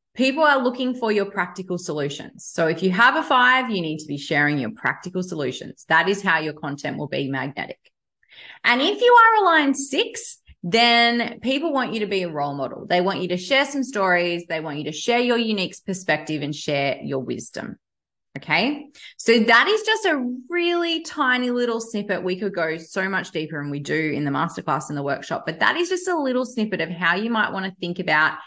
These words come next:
bringing out the magnetism in your content. And let me explain how this works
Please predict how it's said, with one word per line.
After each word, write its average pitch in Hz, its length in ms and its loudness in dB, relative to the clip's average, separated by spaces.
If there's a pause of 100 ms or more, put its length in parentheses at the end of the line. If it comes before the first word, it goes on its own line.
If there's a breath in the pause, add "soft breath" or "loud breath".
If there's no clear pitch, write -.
(240 loud breath)
bringing 202 420 0
out 175 260 2
the 165 80 -4
magnetism 151 840 -4
in 139 140 -6
your 131 140 -8
content. - 500 -8
And 196 160 2
let 220 220 4
me 302 420 -2
explain 185 640 0
how 185 240 0
this 160 220 -6
works - 460 -6